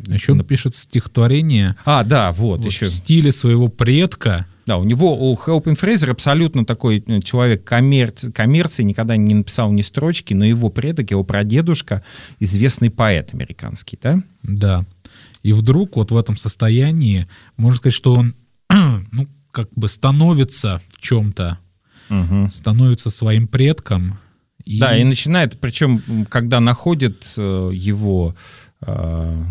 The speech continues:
Speaker 2: собственно,
Speaker 1: В
Speaker 2: тело.
Speaker 1: реальную
Speaker 2: Да,
Speaker 1: жизнь,
Speaker 2: в
Speaker 1: в
Speaker 2: реальной
Speaker 1: реальности.
Speaker 2: жизни. Они видят это написанное,
Speaker 1: Да.
Speaker 2: это стихотворение. Но самое
Speaker 1: Да.
Speaker 2: интересное, что он стихотворение пишет там, в этом мире.
Speaker 1: Да.
Speaker 2: Да? Вот, э, одна тема. Одна тема —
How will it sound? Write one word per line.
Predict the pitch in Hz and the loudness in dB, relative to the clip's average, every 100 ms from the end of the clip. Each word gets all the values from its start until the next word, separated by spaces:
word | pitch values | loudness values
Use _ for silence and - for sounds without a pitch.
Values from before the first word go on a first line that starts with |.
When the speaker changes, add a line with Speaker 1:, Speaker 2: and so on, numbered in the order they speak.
| 90 | -10
Speaker 2:
собственно, | - 87 - 98 107 | -10 -12 -6 -4 0
Speaker 1:
В | |
Speaker 2:
тело. | 117 | 2
Speaker 1:
реальную | 139 131 113 117 127 | 4 4 2 2 0
Speaker 2:
Да, | 107 | 2
Speaker 1:
жизнь, | 127 | 0
Speaker 2:
в | 113 | 2
Speaker 1:
в | |
Speaker 2:
реальной | 123 131 104 | 2 2 4
Speaker 1:
реальности. | 104 95 107 92 87 | 2 2 0 0 -2
Speaker 2:
жизни. | 90 - | -4 -4
Они | 101 120 160 | 0 2 2
видят | 127 135 123 | 0 -2 -2
это | 123 - | -4 -4
написанное, | 110 107 104 87 131 117 104 98 98 | -4 -2 -2 -2 -4 -4 -2 0 0
Speaker 1:
Да. | |
Speaker 2:
это | 107 | -4
стихотворение. | 101 - - 110 104 85 | -10 -14 -6 -4 -4 -4
Но | - | -2
самое | - 151 | 0 0
Speaker 1:
Да. | 190 | 2
Speaker 2:
интересное, | 190 202 139 | 0 0 -2
что | - 127 | 0 -2
он | 127 | -2
стихотворение | - - 120 156 147 | -6 -4 -2 2 2
пишет | 107 135 - 127 - | 0 -4 -4 -4 -2
там, | 117 92 90 | -2 0 -2
в | 104 101 | -4 -6
этом | - 101 | -4 0
мире. | 107 95 78 113 _ - | 2 2 -2 -12 _ -6
Speaker 1:
Да. | 117 113 95 101 - | 0 2 2 -2 -4
Speaker 2:
Да? | 113 156 156 _ _ - - | -4 -2 -6 _ _ -20 -4
Вот, | 135 196 - | -2 -2 -2
э, | 147 139 127 120 107 - - - 80 - | -2 0 2 2 0 -2 -12 -14 -16 -6
одна | 120 127 160 117 | 0 2 2 2
тема. | - 107 98 | 0 -2 -2
Одна | 107 127 196 | -2 -2 -2
тема — | - 196 220 | 0 2 2